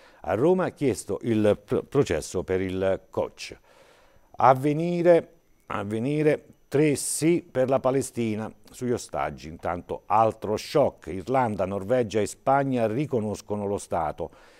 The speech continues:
e Netanyahu richiama gli ambasciatori. Ritaglio centrale, redditometro, alt di Meloni, appello intanto per la tassa da ricchi.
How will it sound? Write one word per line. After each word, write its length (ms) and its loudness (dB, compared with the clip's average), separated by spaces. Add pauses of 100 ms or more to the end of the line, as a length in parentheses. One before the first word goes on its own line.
(180)
e 260 2
Netanyahu 800 -4
richiama 600 -2
gli 300 -2
ambasciatori. 880 -2
Ritaglio 360 0
centrale, 640 0
redditometro, 920 0
alt 320 0
di 140 -2
Meloni, 540 4
appello 680 2
intanto 440 -4
per 160 0
la 80 2
tassa 640 -2
da 540 -6 (140)
ricchi. 580 -6